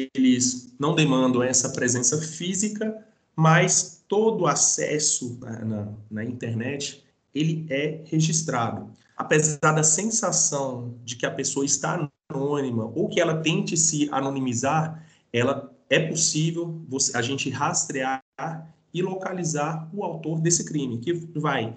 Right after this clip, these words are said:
desde os crimes de menor potencial ofensivo, a gente tirando ali como, por exemplo, um crime contra, contra a honra,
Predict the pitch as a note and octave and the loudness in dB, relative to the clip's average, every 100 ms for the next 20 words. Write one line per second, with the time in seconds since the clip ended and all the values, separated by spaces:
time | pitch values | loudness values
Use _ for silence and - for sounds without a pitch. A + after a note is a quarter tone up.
0 | - _ _ F#3 F#3 D#3+ D#3 D3+ - _ | -14 _ _ 2 2 2 -2 -4 -10 _
1 | D#3+ D#3 C#3 C3+ B2+ - C#3+ C3+ C#3+ - | -8 -4 -2 0 -2 -2 -2 -2 -2 -4
2 | - E3 E3 D#3+ D#3 C#3+ D3+ D#3 D3 - | -6 -6 -2 -2 0 -2 -2 -4 -4 -2
3 | C4 E3+ D3+ C3 C3 - - - B2+ B2+ | 0 0 0 -2 -6 -10 -6 -4 -2 0
4 | A#2 B2+ - B2 B2 A#2+ A2+ A#2 A2+ A#2 | 0 0 -2 -6 -6 -2 0 0 -2 -6
5 | - _ - B2 B2 B2 B2 B2 A#2+ A#2+ | -12 _ -8 -6 -6 0 2 4 2 2
6 | A#2+ A#2+ A#2+ B2 A#2+ B2 D3+ D#3 D3 B2 | 0 -2 0 0 0 0 2 2 2 2
7 | D#3 F#3+ G3+ | 0 -2 -4